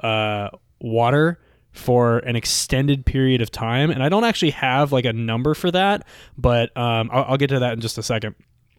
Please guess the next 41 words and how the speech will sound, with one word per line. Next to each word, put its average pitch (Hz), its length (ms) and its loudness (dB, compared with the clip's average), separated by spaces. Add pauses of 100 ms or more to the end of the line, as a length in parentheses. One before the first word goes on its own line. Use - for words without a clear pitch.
(260)
Basically, 170 400 2
if 139 80 2
you're 165 180 4
exposed 143 460 -2
to 139 60 0
water 123 240 0
for 139 100 -4
an 123 60 -4
extended 123 320 -4
period 123 220 -4
of - 40 -8
time, 123 300 -4 (260)
and 131 120 -2
this 180 60 4
is 175 60 0
on 175 60 0
the 139 160 -4 (140)
outside 160 400 0
of 120 80 -4
your 113 80 -4
body, 110 500 -2
not 131 280 0
on 131 200 -2
the 117 240 -2
much 120 340 -4
more 120 240 0
tender 135 600 0
epithelial 123 560 0
cells 117 340 -2
on 113 100 -6
the 113 160 -6
inside 139 420 -2
of 110 60 -6
your 107 120 -6
mouth, 113 480 -6 (400)
uh, 113 300 -2
you 135 120 -2
can 156 140 0
actually 147 280 -2
get, 117 520 -2
like, 110 440 -4